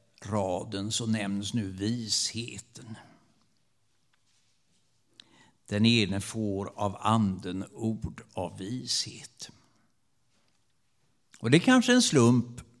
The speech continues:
att visheten står först. Men det är inte säkert. Jag tror att det ligger en tanke bakom. Jag vill i alla fall uttrycka en tanke. Och det är detta att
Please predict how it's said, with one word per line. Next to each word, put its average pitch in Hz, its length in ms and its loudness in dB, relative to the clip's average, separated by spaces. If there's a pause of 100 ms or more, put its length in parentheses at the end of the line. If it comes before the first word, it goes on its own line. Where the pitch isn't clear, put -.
(260)
att 120 160 -2
visheten 113 800 -2
står 107 200 -6
först. - 560 -6 (720)
Men 123 140 0
det 135 60 4
är - 20 6
inte 185 200 2
säkert. - 600 -4 (1160)
Jag 113 160 -4
tror 147 140 2
att - 80 -2
det 139 60 0
ligger 110 240 0
en 113 140 6
tanke 117 400 0
bakom. 110 460 -4 (1600)
Jag 110 180 0
vill 117 140 2
i 123 60 4
alla 98 200 0
fall 104 320 -2
uttrycka 113 600 -6
en 113 120 2
tanke. 117 420 -2 (1200)
Och - 360 -4
det 214 140 8
är 117 60 8
detta 135 380 2
att - 500 -4